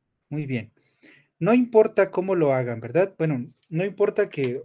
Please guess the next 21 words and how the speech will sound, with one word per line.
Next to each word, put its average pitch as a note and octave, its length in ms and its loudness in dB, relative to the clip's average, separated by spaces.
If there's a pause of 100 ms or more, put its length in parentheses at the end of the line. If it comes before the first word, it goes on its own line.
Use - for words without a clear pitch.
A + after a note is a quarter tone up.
(160)
a C#3+ 100 -8
mí F3+ 200 -2
mi F3+ 140 -4
mosaico E3+ 440 -2
me D3+ 180 -4
quedó, C#3 600 2 (2000)
no C#3+ 100 -8
tengo C#3 200 -6
ningún C3 220 -6
rectángulo C#3 440 -4
aquí, F#3+ 220 -8
bueno, C3+ 240 -4
un C#3 100 -4
libro. F3 400 0 (840)
Yo D#3+ 200 0
hice F#3 220 -2
mi, B2 680 -4 (360)
mi C#3 120 -2
mosaico C#3+ 480 -2
así, B2+ 260 -6
¿verdad? D3+ 400 -4